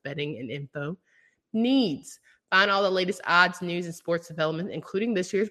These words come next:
basketball playoffs, which I know y'all are ready for. The Celtics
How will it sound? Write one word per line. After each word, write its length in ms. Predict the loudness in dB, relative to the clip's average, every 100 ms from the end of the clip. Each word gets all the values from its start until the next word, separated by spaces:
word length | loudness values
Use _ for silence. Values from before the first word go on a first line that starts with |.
| 2
basketball 400 | 2 4 0 0
playoffs, 520 | 0 4 4 4 0
which 240 | -6 -8 -6
I 120 | -2 -2
know 260 | -2 -2
y'all 260 | 0 0 0
are 80 | -2
ready 240 | 0 -2
for. 400 | -2 0 0 0 -6 _ _
The 80 | -8
Celtics 720 | -4 0 0 -2 -10 -10 -12